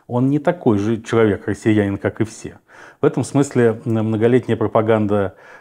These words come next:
м, ученых типа Валерия Дмитриевича Соловья о том, что Путин вот умрет, по-своему полезна, потому что она как-то приземляет Путина. Помните, как говорилось, что, э, многие советские жители пришли в ужас,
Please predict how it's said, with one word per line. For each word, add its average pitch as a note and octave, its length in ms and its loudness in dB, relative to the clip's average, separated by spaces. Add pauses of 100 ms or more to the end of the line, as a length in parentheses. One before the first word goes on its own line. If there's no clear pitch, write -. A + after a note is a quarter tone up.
(160)
м, G2+ 480 -10
ученых A2 400 0
типа A2 220 -2
Валерия G#2+ 260 4
Дмитриевича G#2+ 300 -2
Соловья G#2+ 440 2
о - 20 0
том, G#2 140 -2
что A2 140 -6
Путин A2 320 -2
вот G#2 220 -2
умрет, D#3 280 2
по-своему D#3+ 340 0
полезна, C#3 600 0 (300)
потому B2 140 -6
что D3+ 100 0
она D3 60 0
как-то C#3+ 220 -2
приземляет C#3 720 4
Путина. - 400 -10 (680)
Помните, D#3+ 240 0
как G2 160 0
говорилось, G#2 420 2
что, F#2 380 -8 (340)
э, F#2+ 220 -6
многие G#2 340 0
советские G#2 480 0
жители G#2+ 300 -2
пришли G#2+ 320 -2
в G#2+ 80 0
ужас, C#3 380 2